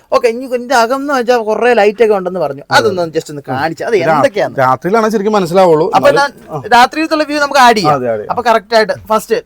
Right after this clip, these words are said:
Speaker 1: ഫസ്റ്റ് സ്വിച്ച് ഇട്ടോ?
Speaker 2: ഇപ്പൊ നമ്മള് ഫസ്റ്റ് സ്വിച്ച്, ഫസ്റ്റ്
Speaker 1: ഓ.
Speaker 2: നമ്മുടെ ക്യാഷ് ലൈറ്റ് ഇതാ വരുന്നത്.
Speaker 1: ഓ, നമ്മൾ പൈസ ഒക്കെ കളക്ട് ചെയ്യാനുള്ള.
Speaker 2: കളക്ട് ചെയ്യാനുള്ള ക്യാഷ്
Speaker 1: ഓക്കെ,
Speaker 2: ലൈറ്റ്.
Speaker 1: നെക്സ്റ്റ്.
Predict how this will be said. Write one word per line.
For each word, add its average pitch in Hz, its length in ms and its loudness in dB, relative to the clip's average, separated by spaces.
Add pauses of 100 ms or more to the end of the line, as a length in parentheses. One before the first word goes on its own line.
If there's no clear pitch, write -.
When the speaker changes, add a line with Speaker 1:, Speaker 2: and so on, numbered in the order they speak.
(120)
Speaker 1:
ഫസ്റ്റ് 208 200 -8
സ്വിച്ച് 165 220 -12
ഇട്ടോ? - 120 -14
Speaker 2:
ഇപ്പൊ 175 140 -10
നമ്മള് 165 320 -8 (360)
ഫസ്റ്റ് 131 220 -12
സ്വിച്ച്, - 300 -20 (880)
ഫസ്റ്റ് 156 160 -4
Speaker 1:
ഓ. - 20 -4
Speaker 2:
നമ്മുടെ 180 200 -6
ക്യാഷ് 151 340 -2
ലൈറ്റ് 131 200 -6
ഇതാ 120 140 -6
വരുന്നത്. 98 340 -10
Speaker 1:
ഓ, 139 200 -2
നമ്മൾ 220 160 -6
പൈസ 262 280 2
ഒക്കെ 233 120 0
കളക്ട് 208 280 2
ചെയ്യാനുള്ള. 160 320 0
Speaker 2:
കളക്ട് 131 140 2
ചെയ്യാനുള്ള 117 300 -4
ക്യാഷ് 165 180 -4
Speaker 1:
ഓക്കെ, 170 240 -2
Speaker 2:
ലൈറ്റ്. 156 120 -6
Speaker 1:
നെക്സ്റ്റ്. - 280 -6